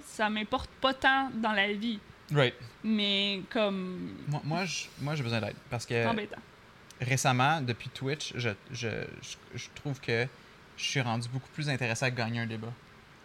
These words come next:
Speaker 1: OK.
Speaker 2: Mais en même temps, je suis très sensible à comment que les gens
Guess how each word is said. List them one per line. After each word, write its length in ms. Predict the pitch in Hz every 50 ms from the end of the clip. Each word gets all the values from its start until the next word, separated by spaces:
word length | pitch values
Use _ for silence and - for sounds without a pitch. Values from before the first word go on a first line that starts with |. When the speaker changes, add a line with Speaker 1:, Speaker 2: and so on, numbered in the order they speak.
| - - - - - - -
Speaker 1:
OK. 220 | - 214 233 - - -
Speaker 2:
Mais 140 | - 127 120
en 80 | 120 120
même 160 | 120 120 117
temps, 280 | - 151 143 151 170 165 - -
je 100 | 123 123 120
suis 280 | 113 - - - 120 110 - - - - -
très 580 | - - 139 131 143 151 151 160 165 170 175 185 180 - - - - - - - - - - - - - - - - - - - - - -
sensible 840 | - - - - 143 131 123 - - - 143 143 151 151 147 151 151 - - - - - - - -
à 80 | - 123
comment 300 | - - 147 131 127 135
que 80 | - -
les 140 | 123 117
gens 400 | 113 117 113 127 123 127 131 131